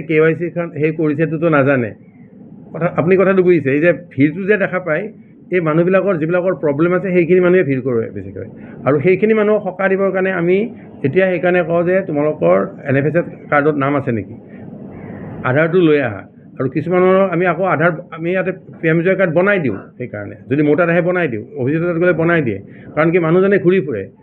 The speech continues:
যে, এ, নামটো ভুল আছে, কিবা হেৰি ভুল আছে। নামটো ভুল হ'লেতো আপোনাক, আৰু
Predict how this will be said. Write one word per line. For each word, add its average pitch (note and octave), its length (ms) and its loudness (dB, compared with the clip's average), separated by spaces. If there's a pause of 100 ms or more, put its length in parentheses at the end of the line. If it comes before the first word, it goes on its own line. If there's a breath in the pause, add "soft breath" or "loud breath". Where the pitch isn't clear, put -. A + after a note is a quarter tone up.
(180)
যে, D3+ 80 4 (200)
এ, - 20 -2 (220)
নামটো D#3 300 0
ভুল D3 200 2
আছে, C3+ 160 0 (120)
কিবা C#3 220 0
হেৰি D3+ 180 2
ভুল D3 120 0
আছে। B2+ 200 -4
নামটো D#3 220 0
ভুল E3+ 140 4
হ'লেতো F3 280 2 (120)
আপোনাক, D#3+ 220 -4 (360 loud breath)
আৰু B2 100 0